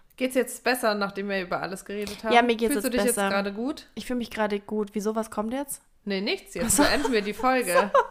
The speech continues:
Speaker 2: <laughs>
Speaker 1: Wir reden schon zweiunddreißig Minuten.
Speaker 2: Oh, das, das ging aber heute gut,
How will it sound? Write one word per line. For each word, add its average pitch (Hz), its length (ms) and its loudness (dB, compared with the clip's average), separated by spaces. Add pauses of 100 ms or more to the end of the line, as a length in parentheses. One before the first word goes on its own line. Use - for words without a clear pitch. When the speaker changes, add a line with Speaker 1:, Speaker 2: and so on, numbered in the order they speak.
(100)
Speaker 2:
<laughs> - 300 -20
Speaker 1:
Wir 233 100 0
reden 285 260 -2
schon 233 220 -4
zweiunddreißig 226 680 -2
Minuten. 233 480 -4
Speaker 2:
Oh, 392 180 10
das, 269 160 2
das 262 260 -6
ging 262 160 -6
aber 254 220 -2
heute 254 320 -4
gut, 269 340 -10